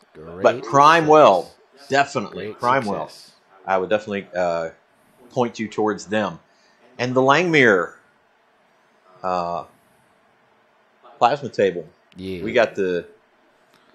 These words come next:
Speaker 2: the, just the fire. What is it?
Speaker 1: Uh,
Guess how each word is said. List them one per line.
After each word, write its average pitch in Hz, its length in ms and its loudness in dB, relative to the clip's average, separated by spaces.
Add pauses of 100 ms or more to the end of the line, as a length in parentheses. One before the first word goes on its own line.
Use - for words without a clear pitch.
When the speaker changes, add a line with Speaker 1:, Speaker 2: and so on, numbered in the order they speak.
(140)
Speaker 2:
the, 98 160 -8 (100)
just - 300 -12
the 95 220 -6 (640)
fire. 120 480 0 (580)
What 92 140 -4
is 85 140 -8
it? 78 100 -16 (1800)
Speaker 1:
Uh, 85 1400 -10